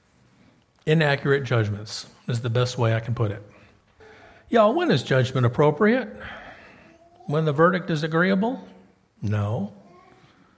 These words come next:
When is judgment, whose, whose judgment is appropriate? Only by an officer of the church? No. When is the judgment appropriate? Only when there's a conflict? No.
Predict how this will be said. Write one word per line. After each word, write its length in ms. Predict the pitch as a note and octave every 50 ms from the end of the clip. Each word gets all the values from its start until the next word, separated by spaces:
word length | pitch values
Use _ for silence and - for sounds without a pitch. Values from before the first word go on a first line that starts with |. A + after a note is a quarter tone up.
| _ _ _ _ _
When 220 | - D3 E3 G3 G#3
is 140 | F#3+ E3+ -
judgment, 580 | - G3 F#3+ F#3+ F#3 F#3+ G3 F#3 F#3+ F#3+ F#3
whose, 320 | G3 A3 B3+ C#4+ B3+ - - - -
whose 220 | F3 A3+ C#4 A#3+ G3
judgment 400 | - F#3+ E3 C3+ A#2+ D3+ C3 C3
is 120 | A2+ A2+
appropriate? 600 | A#2+ A#2+ - C#3 B2+ B2+ B2 - A2+ G#2 G2+ G#2 - - -
Only 220 | - C#3 D#3+ D#3+
by 160 | D3+ D#3+ D#3+ D#3
an 100 | C#3 C#3
officer 480 | C#3 D3+ D#3+ - G3 D#3+ - - F#3+
of 80 | F3 E3+
the 80 | E3+
church? 640 | F3 - F3+ F#3+ A3 C#4 C#4+ - - - - - - _ _ _ _ _ _ _ _ _ -
No. 600 | - G2+ G#2+ G#2 G#2+ G#2 G2 G2+ A2+ D3+ - - - - - _ _ _ _ _ _ _ _ _ _ _ _ _ _ _ _ _ _ _ _ _ -
When 220 | D4 E4+ F#4+ F#4
is 140 | C#4+ F#3+ -
the 100 | E3 C#3
judgment 480 | A#2+ - C#3 C3 A#2 A2 B2 A#2 A2+
appropriate? 540 | A2 - - C3 A#2+ A#2 - G#2+ G2 G#2 G#2 - - - - _ - -
Only 240 | C3 C#3 E3 F3+ F3+
when 160 | E3+ F3 F3
there's 180 | F3 E3+ D#3+ F3
a 60 | D#3+
conflict? 640 | - - F3+ G3 G#3 G3 - C#4+ E4+ F4 E4 - - - - - _ _ _ _ _ _ _ _ _ -
No. 540 | A2+ G#2+ G#2 G#2 G#2 A#2 - G4 - -